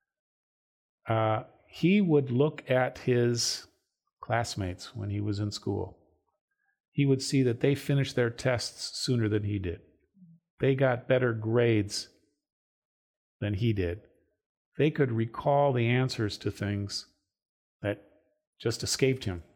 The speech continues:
Speaker 1: Mm-hmm.
Speaker 2: Now, when that happens, he's not concluding to himself,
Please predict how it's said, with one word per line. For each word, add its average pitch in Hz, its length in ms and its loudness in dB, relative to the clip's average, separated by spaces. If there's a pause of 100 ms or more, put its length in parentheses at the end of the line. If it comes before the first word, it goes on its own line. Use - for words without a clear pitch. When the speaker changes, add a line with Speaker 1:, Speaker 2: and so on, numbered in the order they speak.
(100)
Speaker 1:
Mm-hmm. - 200 -18 (2000)
Speaker 2:
Now, 143 320 2 (240)
when 147 200 2
that 170 160 4
happens, 147 560 2
he's 165 220 -2
not 170 240 4
concluding 143 540 2
to 120 180 -2
himself, 107 720 -2